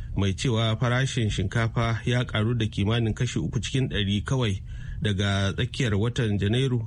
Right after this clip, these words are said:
zuwa tsakiyar Fabrairu. To, sai dai shirin na W F P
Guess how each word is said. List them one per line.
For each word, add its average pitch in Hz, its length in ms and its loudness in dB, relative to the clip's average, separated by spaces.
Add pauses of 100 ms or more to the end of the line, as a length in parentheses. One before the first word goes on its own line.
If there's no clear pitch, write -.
zuwa 113 260 2
tsakiyar 120 380 0
Fabrairu. 101 560 0 (480)
To, 107 100 2
sai 127 220 0
dai 127 320 2
shirin 117 400 2
na 120 300 2
W 107 400 2 (100)
F 131 120 0
P 151 280 0